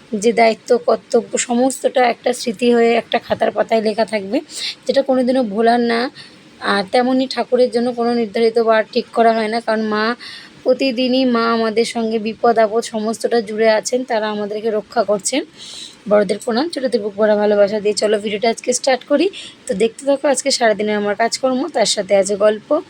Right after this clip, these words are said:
তো যেই কথাটা বলছিলাম, চলো গল্প করতে করতে কথাগুলো বলি, সাথে আমার কাজকর্মগুলো হতে থাকুক। সকালে ফুল তুলে নিয়ে কাজে চলে যাব, আর কাজ থেকে আসার সময় না অনেকগুলো সাদা নীলকণ্ঠ আর বেলপাতা নিয়ে এসেছি। দেখছি কাজ ভরা কত নীলকণ্ঠ ফুল, রাস্তার পরে কেউ নেয় না,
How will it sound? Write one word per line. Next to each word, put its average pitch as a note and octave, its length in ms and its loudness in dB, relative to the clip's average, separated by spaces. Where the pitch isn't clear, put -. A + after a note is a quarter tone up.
তো - 120 -2
যেই C4 240 2
কথাটা A#3+ 300 0
বলছিলাম, A3 500 0
চলো A3+ 260 0
গল্প G3 320 2
করতে G3 320 -2
করতে G3+ 360 -2
কথাগুলো G#3+ 420 0
বলি, A#3 320 2
সাথে A3 300 -2
আমার G3+ 240 0
কাজকর্মগুলো A3 760 0
হতে B3+ 220 2
থাকুক। C4+ 320 0
সকালে A3 320 2
ফুল A3+ 260 -4
তুলে A3+ 240 2
নিয়ে A3+ 220 -2
কাজে G#3 180 2
চলে G#3+ 240 -4
যাব, A3 180 4
আর A3+ 140 -8
কাজ G3 240 0
থেকে G#3+ 200 -6
আসার G3 220 -4
সময় A#3+ 260 -2
না D#4 60 0
অনেকগুলো G#3 360 0
সাদা G#3+ 300 0
নীলকণ্ঠ G#3 540 -2
আর A3 120 4
বেলপাতা G3+ 460 -2
নিয়ে G#3 200 -2
এসেছি। - 300 -6
দেখছি G3 240 -6
কাজ F#3+ 240 0
ভরা G#3+ 240 2
কত G3 160 -4
নীলকণ্ঠ A3 460 0
ফুল, A3 200 -6
রাস্তার G3+ 340 0
পরে G#3 180 2
কেউ A3 200 -2
নেয় G#3 220 0
না, G#3+ 100 -2